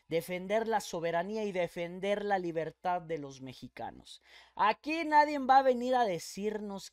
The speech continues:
qué hacer, mucho menos el gobierno de Estados Unidos. Y el presidente Andrés Manuel López Obrador está enterado de todo esto y está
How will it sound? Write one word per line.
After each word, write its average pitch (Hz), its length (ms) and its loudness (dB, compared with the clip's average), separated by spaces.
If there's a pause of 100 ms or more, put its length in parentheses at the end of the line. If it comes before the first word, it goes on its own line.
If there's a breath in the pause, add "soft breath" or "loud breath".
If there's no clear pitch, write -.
qué 185 200 -6
hacer, - 520 -12 (600 soft breath)
mucho 208 380 -4
menos 254 480 -10 (200 soft breath)
el 156 200 -4
gobierno 190 640 -4
de 131 80 -6
Estados 160 520 -6
Unidos. 151 480 -12
Y 143 60 -2
el 147 140 -4
presidente 175 760 -10
Andrés 131 420 -12
Manuel 139 360 -10
López 165 420 -12
Obrador 104 440 -14 (800 soft breath)
está 156 440 -8
enterado 127 680 -6 (240 soft breath)
de 120 160 -10
todo 135 360 -8
esto 120 220 -12 (140)
y 175 220 -4
está 214 440 -10